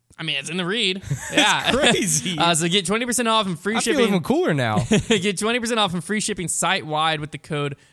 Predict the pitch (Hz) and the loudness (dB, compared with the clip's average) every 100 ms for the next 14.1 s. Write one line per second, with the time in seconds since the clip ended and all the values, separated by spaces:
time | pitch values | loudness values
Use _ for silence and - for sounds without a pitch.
0 | - 135 170 165 160 165 147 135 139 - | -14 -4 -4 0 0 0 -2 -6 -6 -4
1 | 160 165 160 156 151 156 139 143 - - | -2 -2 -4 -4 -4 -4 -6 -6 -6 -6
2 | 170 170 170 - - - 220 220 208 - | -4 -2 -2 -6 -6 -4 -2 -2 -4 -4
3 | 233 170 165 170 - - 165 185 185 190 | -2 0 -2 -6 -16 -10 -6 -4 -2 -4
4 | 139 160 202 170 143 139 - 131 147 196 | -2 -4 -4 -2 -4 -4 -10 -8 -4 0
5 | 220 202 147 151 175 - - - 185 208 | 0 0 -2 -4 -6 -12 -12 -6 -4 -4
6 | 175 156 - 147 185 165 165 156 - 147 | -4 -6 -4 -2 -2 -2 -2 -2 -4 -2
7 | 165 185 143 135 135 160 - - 196 147 | -2 -2 -6 -6 -2 -2 -4 -6 -4 -4
8 | 120 - - - 147 147 190 214 220 220 | -8 -14 -20 -20 -14 -6 -2 -2 0 0
9 | 196 196 196 202 185 156 139 156 240 - | -2 -2 -2 -2 -2 -4 -4 -4 -4 -6
10 | - 262 170 131 - - _ _ _ 143 | -2 0 0 -2 -4 -6 _ _ _ -8
11 | - 160 - 135 - - - _ 160 196 | -6 -4 -2 -4 -6 -12 -16 _ 0 2
12 | 156 143 139 160 - 196 247 - 226 196 | 2 0 -2 -6 -4 -4 -2 -6 -6 -8
13 | 165 - 180 208 175 - 143 139 139 135 | -10 -8 -6 -6 -8 -8 -4 -4 -6 -12